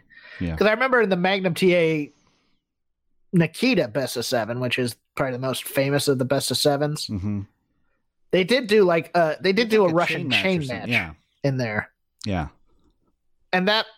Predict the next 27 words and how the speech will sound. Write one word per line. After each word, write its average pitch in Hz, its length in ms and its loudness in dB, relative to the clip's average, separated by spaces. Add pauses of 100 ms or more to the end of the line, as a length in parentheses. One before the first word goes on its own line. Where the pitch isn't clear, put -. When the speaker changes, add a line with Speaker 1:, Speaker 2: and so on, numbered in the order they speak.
(120)
Speaker 2:
that 220 180 0
was 202 160 2
okay, 180 580 2
but 156 200 -2
the 170 80 2
rest 220 200 2
of 202 100 2
it 180 60 4
was 160 160 2
based 170 240 0
on 160 120 2
the 151 60 0
drama 160 360 0
of 147 120 0
these 151 200 0
two 147 160 2
just 131 180 -4
hating 143 460 -2
each 104 160 -12
other. 107 300 -6 (340)
Speaker 1:
Right. 80 260 -6 (1800)
Speaker 2:
And 190 120 2
I 208 60 4
wanna 247 200 2
see 247 180 2
the 196 120 2
hate. - 540 -4